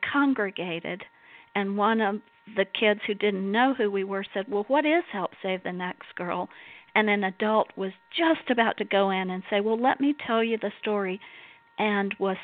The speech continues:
stopped when it was other kids who said there was a young woman named Morgan Harrington, and she, she was,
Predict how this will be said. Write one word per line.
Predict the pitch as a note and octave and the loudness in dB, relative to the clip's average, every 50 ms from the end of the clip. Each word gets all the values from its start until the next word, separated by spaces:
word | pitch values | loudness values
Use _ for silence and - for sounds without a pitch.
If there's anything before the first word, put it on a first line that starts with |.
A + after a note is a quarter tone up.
| - - - | -12 -14 -2
stopped | - B3 C4 B3+ A3 E3+ - - - - - - _ | 0 2 2 2 2 0 -2 -4 -8 -10 -10 -6 _
when | - G3 G3 | 0 0 0
it | F#3+ - - | 0 -2 -2
was | G3+ G3 - - - _ | -6 -6 -6 -10 0 _
other | A3 A3 A3 A3 G#3 G3 F#3+ - - | 4 4 6 4 0 -2 -4 -6 -4
kids | - A3 G#3+ G#3 G3 - - - | -2 0 0 0 0 -4 -6 -10
who | - F#3 G3 - - | -8 -8 -8 -8 -6
said | - F#3+ F#3 F3+ F3+ F#3 - - - - - - - _ | -4 -2 -2 -2 -4 -6 -12 -18 -20 -20 -20 -20 -12 _
there | - G3 G3 | -2 0 2
was | G3 G3 F#3 F#3+ G3+ G3 | 4 4 4 4 2 0
a | F3+ | -2
young | F#3 F#3 F3+ G3 G3+ G#3 G#3+ G#3+ G#3+ | -4 -2 -4 -2 0 0 0 0 0
woman | A3 A3 A3+ A3+ G3 F#3+ G3 | 0 -2 -2 -2 -2 -4 -4
named | F#3 F#3+ F#3 F#3 | -4 -4 -4 -4
Morgan | F3+ F#3 F#3+ F#3 F3+ - - G3 F#3+ | -4 -2 -2 -4 -4 -4 -6 -8 -6
Harrington, | - - A3 A3 G#3+ G3 F3+ F3 - - G3+ F#3 F3+ F#3+ - - - - - - - - - _ | -6 -6 -4 -4 -4 -4 -6 -8 -10 -10 -10 -8 -8 -10 -10 -16 -20 -20 -20 -20 -20 -20 -20 _
and | - G3+ G#3 G#3+ - - | -2 -2 0 0 -2 -2
she, | - G#3 G#3 A3+ - _ _ _ - - - | -2 -2 -2 -4 -10 _ _ _ -4 -2 0
she | - G#3+ | 0 2
was, | G3 G#3 G#3 G3+ | 2 2 0 0